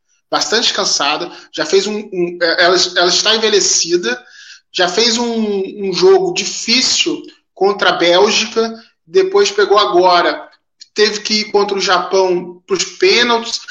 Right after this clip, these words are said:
a gente viu o Modric ali, é, morto, jogadores mortos, entendeu?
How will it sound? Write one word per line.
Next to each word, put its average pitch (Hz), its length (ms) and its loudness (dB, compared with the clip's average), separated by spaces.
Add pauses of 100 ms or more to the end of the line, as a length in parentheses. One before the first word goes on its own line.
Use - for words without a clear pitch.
(280)
a - 40 0
gente - 200 -2
viu 214 180 -2
o 220 40 2
Modric 208 640 4
ali, 202 480 -4 (480)
é, 151 480 -2 (160)
morto, 220 640 4
jogadores 196 540 0
mortos, 214 840 2 (360)
entendeu? 185 460 0